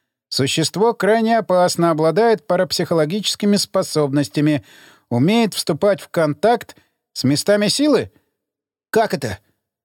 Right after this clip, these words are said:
удивился Моррис. "Как можно вступить в контакт с местом силы?" "Я не знаю. Черт возьми,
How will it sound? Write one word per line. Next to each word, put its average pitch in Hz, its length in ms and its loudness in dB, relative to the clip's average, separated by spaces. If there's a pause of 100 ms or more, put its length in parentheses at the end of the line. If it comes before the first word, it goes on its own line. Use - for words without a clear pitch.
(120)
удивился 117 500 0
Моррис. 107 380 -4 (440)
"Как 220 200 2
можно 185 300 0
вступить 190 340 -2
в - 60 -12
контакт 196 560 -2 (140)
с - 140 -4
местом 185 320 2
силы?" 135 400 -4 (600)
"Я 156 260 2
не 285 140 4
знаю. 247 680 0 (600)
Черт 165 460 0
возьми, 135 480 -2